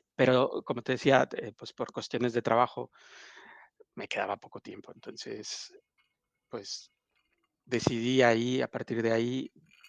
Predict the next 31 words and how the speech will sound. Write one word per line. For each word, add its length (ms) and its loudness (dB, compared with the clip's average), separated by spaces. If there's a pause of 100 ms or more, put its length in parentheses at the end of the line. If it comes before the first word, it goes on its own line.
(680)
dedicar 480 -4
el 140 -4
poco 280 -6
tiempo 260 -8
libre 240 -4
que 120 -14
tuviera, 480 -6 (680)
pues, 260 -14
a 140 -6
irlo 480 -8 (120)
estudiando, 580 -10
¿no? 140 -12 (2000)
Y, 520 4
y 40 0
lu-, 200 0
y 120 -4
posteriormente 680 2
a 100 6
eso, 520 -2 (140)
pues, 680 -6 (720)
nació 540 -2
lo 220 0
que, 420 -8
lo 140 -10
que 80 -10
es 100 -8
el 320 -6
sitio 300 -6
web 260 -4
donde 300 -10
tengo 540 -8